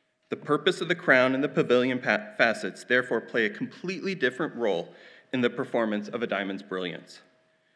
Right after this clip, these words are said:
For a diamond to reach its full potential, it needs to be cut correctly by a skilled craftsman. When a diamond is cut to perfect proportion and symmetry,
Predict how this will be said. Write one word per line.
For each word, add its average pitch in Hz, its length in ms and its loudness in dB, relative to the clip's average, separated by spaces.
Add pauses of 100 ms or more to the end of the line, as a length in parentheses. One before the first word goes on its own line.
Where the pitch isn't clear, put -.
(360)
For 135 140 4
a 117 60 2
diamond 147 360 2
to 185 80 2
reach 139 220 0
its - 120 -6
full 131 200 -2
potential, 110 640 -4
it 117 60 -4
needs 135 280 -2
to 139 60 -10
be 139 140 -8
cut 139 320 0
correctly 147 560 -4 (200)
by 110 120 2
a 101 80 0
skilled 104 420 -6
craftsman. 92 480 -4 (880)
When 127 140 -2
a 113 60 0
diamond 127 380 2
is 170 120 -2
cut 151 320 -4
to 113 120 -6
perfect - 480 -4
proportion 110 640 -2 (140)
and 117 120 -6
symmetry, 107 520 -2